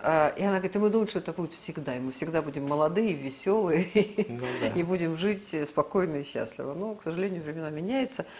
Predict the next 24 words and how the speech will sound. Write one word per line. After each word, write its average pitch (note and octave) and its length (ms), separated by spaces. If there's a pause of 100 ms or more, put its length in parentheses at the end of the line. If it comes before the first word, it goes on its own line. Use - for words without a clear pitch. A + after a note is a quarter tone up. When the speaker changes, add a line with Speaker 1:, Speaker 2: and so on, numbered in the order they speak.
(160)
Speaker 1:
Но, C#4+ 160
тем - 180
не A3+ 60
менее, A#3+ 260
мы F#3+ 100
все F3 140
равно D#3 140
стремимся C#3 440
к - 60
тому, C3 240
чтобы, C3 440 (120)
да, B2 120 (280)
<laughs> - 300
времена, F3 460
бу-, G3+ 260
чтобы F#3 200
было E3+ 200
на D3+ 100
нашей C4 280
улице A3+ 260
праздник, G3+ 480
и C#3+ 140
жизнь F3 220
она D3 160